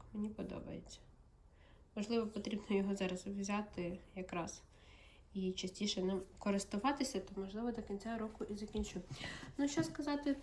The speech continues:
е, результату, то, мабуть, все-таки тут, ну, трішечки, трішечки, м, ось тут по краям пішло продукту, але не більше. Теж,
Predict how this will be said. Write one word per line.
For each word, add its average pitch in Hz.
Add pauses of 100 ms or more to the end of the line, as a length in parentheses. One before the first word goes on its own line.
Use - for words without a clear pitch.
е, 240
результату, 269
то, 247
мабуть, 254
все-таки 254
тут, 247 (600)
ну, 262 (800)
трішечки, 311
трішечки, 202 (280)
м, 190
ось 196
тут 240 (400)
по 196 (360)
краям 190
пішло 175
продукту, 302 (600)
але 226
не 202
більше. 160
Теж, -